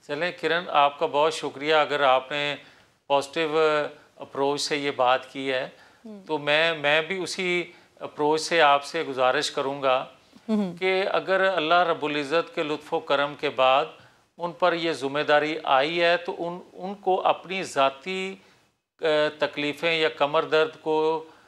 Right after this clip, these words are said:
Speaker 1: अ, छोड़ के, अ, कमर, अ, बस्ता हो के ये काम करने थे और करने चाहिए,
Speaker 2: हम्म।
Speaker 1: जो कि नज़र आना शुरू हो गए हैं।
Speaker 2: सही। जी,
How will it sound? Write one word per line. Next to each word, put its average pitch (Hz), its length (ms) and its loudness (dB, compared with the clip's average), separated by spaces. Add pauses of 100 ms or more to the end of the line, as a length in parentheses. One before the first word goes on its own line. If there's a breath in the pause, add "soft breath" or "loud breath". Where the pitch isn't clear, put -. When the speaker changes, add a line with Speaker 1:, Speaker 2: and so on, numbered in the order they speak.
(140 soft breath)
Speaker 1:
अ, 143 120 -2
छोड़ 147 500 -2
के, 147 380 0
अ, 170 60 -8 (800 soft breath)
कमर, 160 280 2
अ, 143 880 -2
बस्ता 139 320 0
हो 139 400 0
के 202 80 2
ये 175 220 0
काम 147 500 0
करने 143 340 -4
थे 156 460 -4
और - 300 -2
करने 147 280 -2
चाहिए, 147 640 0 (260 soft breath)
Speaker 2:
हम्म। 208 360 0
Speaker 1:
जो 160 160 -2
कि 180 100 -2
नज़र 156 320 2
आना 151 240 4
शुरू 165 260 -4
हो 131 120 0
गए 113 100 -8
हैं। 101 240 -10 (200)
Speaker 2:
सही। 202 300 0 (2000)
जी, 262 160 2